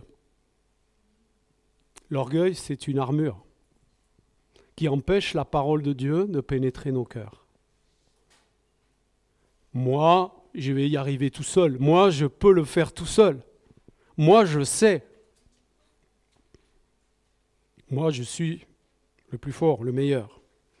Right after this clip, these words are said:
Deuxième armure qu'on peut revêtir, c'est celle du doute. Le doute qui nous envahit, l'incrédulité qui est là. Et qui dit, « Ok, ouais, ouais, Seigneur, tu dis ça, mais bon, j'aimerais bien le voir quand même. »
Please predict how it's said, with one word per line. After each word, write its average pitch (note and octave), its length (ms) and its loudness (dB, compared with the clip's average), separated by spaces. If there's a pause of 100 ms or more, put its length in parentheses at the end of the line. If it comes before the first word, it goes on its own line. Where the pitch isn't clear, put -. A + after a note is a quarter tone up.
(680)
Deuxième F#3 720 8 (480)
armure F3 480 4
qu'on D#3 160 -2
peut D#3+ 160 2
revêtir, E3 600 2
c'est C#3+ 360 -4 (400)
celle C#3+ 240 -6
du D3 120 -6
doute. G#3 420 -6 (3250)
Le D3 160 -2
doute A3 260 2
qui F3+ 160 -2
nous F3 160 4
envahit, G#3 340 6
l'incrédulité G#3 1000 4
qui F#3 160 4
est F#3 80 8
là. G3+ 340 6 (1160)
Et - 60 -2
qui F3+ 160 -2
dit, « A3 80 4
Ok, A3+ 200 6
ouais, B3 440 10
ouais, B3 240 8
Seigneur, A3 420 2
tu A3 140 -8
dis G#3 160 -2
ça, A#3+ 300 6
mais F#3+ 200 6
bon, G#3 280 6
j'aimerais G3 320 4
bien A#3+ 160 4
le A3+ 60 4
voir C4 260 4
quand A3+ 100 2
même. » G3+ 320 2